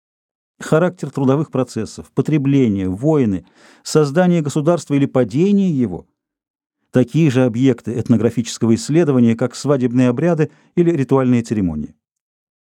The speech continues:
А изучение народов на определенных стадиях их развития, в процессе сравнения и противопоставления каждого из них соседям, немыслимо без учета географической среды. Естественно, географическая среда не определяет движение общественных явлений.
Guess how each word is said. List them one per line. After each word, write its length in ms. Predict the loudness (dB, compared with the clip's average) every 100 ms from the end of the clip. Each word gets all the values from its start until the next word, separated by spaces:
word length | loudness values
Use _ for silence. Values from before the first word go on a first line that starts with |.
| _
А 180 | -4 0
изучение 520 | 2 2 2 4 6
народов 420 | 4 2 0 -2 -2
на 120 | -2
определенных 520 | -2 0 0 0 -2
стадиях 440 | -2 -2 -2 -6
их 100 | -4
развития, 600 | -4 -2 0 -2 -2 -12 -12 _ _ _ _ _ _ _ _
в 80 | -2
процессе 420 | 0 0 -2 -2
сравнения 760 | -2 0 2 2 2 4 4 4
и 140 | 2
противопоставления 1000 | -4 -2 -2 -2 -2 0 0 2 2 2
каждого 400 | 2 0 2 0
из 140 | 2
них 160 | 2 0
соседям, 680 | 0 -4 0 0 2 0 0 _ _ _ _ _ _
немыслимо 640 | 4 6 6 4 -2 0
без 160 | 0 2
учета 320 | 2 0 0
географической 600 | 0 -2 -2 -6 -8 -12
среды. 380 | -10 -8 -8 -12 _ _ _ _ _ _ _ _ _ _ _ _ _ _ _
Естественно, 600 | -6 0 0 0 0 0
географическая 680 | 0 0 0 -2 -4 -2 -2
среда 320 | 0 0 2
не 100 | 2
определяет 540 | 2 0 0 2 2
движение 500 | 0 -2 0 0 0
общественных 460 | -2 -6 -6 -4 -2
явлений. 460 | -2 -2 -4 -10